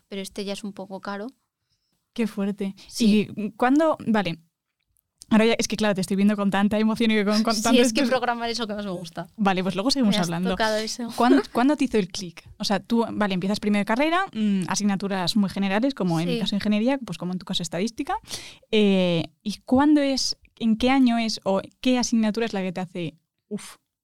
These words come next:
Speaker 2: esto me gusta mucho"? Que es lo que me pasó a mí en cuarto con las obligatorias de
Speaker 1: O sea, ¿tuviste que llegar hasta cuarto o?
Speaker 2: Sí, sí, sí, sí. La verdad, a ver, tenía mis pequeñas sospechas,
Speaker 1: Sí.
Speaker 2: porque, pues, conozco a gente de, de más a-, más mayor que yo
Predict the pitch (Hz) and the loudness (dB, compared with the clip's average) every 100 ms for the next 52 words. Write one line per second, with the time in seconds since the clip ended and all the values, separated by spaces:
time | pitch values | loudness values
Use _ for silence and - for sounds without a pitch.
0 | - 202 - 202 165 180 220 - 185 190 | -8 -6 -2 -2 -2 -2 -6 -4 2 2
1 | 190 - - - _ _ _ _ 202 196 | 2 -2 -8 -12 _ _ _ _ -2 2
2 | 202 202 190 202 208 196 190 233 277 277 | 4 4 4 2 4 2 2 0 0 0
3 | 190 175 175 170 170 180 - 190 180 175 | 0 0 -2 -6 -6 -6 -2 -2 0 -2
4 | 196 196 175 175 160 151 139 208 208 - | -2 -4 -4 -6 -6 -4 -4 -4 -6 -8
5 | 240 247 247 233 226 220 294 320 220 196 | -6 -6 -8 -8 -8 -8 -8 -6 -6 -6
6 | 196 202 247 233 160 - 262 226 226 208 | -6 0 2 2 0 0 2 4 4 4
7 | 220 196 165 165 220 233 254 247 233 226 | 2 0 -2 -2 0 2 0 -2 -2 0
8 | 262 339 403 - 285 311 285 220 - 269 | 0 2 -2 -2 0 2 4 2 0 0
9 | 214 269 208 214 240 214 202 196 190 - | 0 2 4 6 6 4 0 -2 -4 -8
10 | - - - - 170 170 175 185 190 190 | -12 -10 -8 -4 -2 -2 0 0 -2 -2
11 | 190 185 180 175 - - - 185 180 - | -2 -4 -4 -4 -6 -6 -8 -6 -4 -2
12 | 180 180 185 175 202 185 185 185 202 220 | -2 -2 -4 -2 0 0 -2 0 2 2